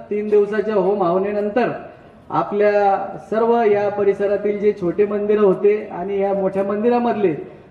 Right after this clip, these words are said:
ज्या मूर्त्या होत्या या सर्व मूर्त्यांची तीन दिवसाची विधिवत पूजा करून, यज्ञ करून अतिशय आदराने सर्व पंतुलांच्या मार्गदर्शनाखाली त्या मूर्त्या काढण्यात आलेल्या आहेत आणि त्या मूर्त्यांचं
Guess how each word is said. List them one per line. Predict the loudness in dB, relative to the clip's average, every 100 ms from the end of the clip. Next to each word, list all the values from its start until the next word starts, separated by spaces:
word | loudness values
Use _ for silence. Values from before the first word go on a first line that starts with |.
| -2
ज्या | 0 0
मूर्त्या | 0 -2 0 2
होत्या | 2 0 -4 -10 -14 -20 -20 -6
या | -2 -2
सर्व | -2 0 0
मूर्त्यांची | 0 -2 -2 0 -2 -4
तीन | -10 -6 -4
दिवसाची | 2 2 2 -2 -2 -4
विधिवत | -4 -4 0 0
पूजा | 0 0 2 2
करून, | 2 2 2 0
यज्ञ | 0 0 2 2
करून | 2 0 -2 -6 -14 -20 -20 _ _ _ -6
अतिशय | -6 -4 -4 2 2 2 -2 -10 -14 -4
आदराने | -2 2 2 2 -2 -6 -12 -20 -20 -20 _
सर्व | -4 0 0 0
पंतुलांच्या | -2 -4 -2 0 0 0 0 0
मार्गदर्शनाखाली | 2 2 2 0 -2 -2 -4 -2 0 0 -2
त्या | -2 0 0
मूर्त्या | 0 0 0 2 2 0
काढण्यात | 0 -2 0 0 2
आलेल्या | 2 2 2 0
आहेत | -2 -6 -10 -18 -20 -16 -8
आणि | -6
त्या | -2 2 2
मूर्त्यांचं | 2 0 2 0 0 -2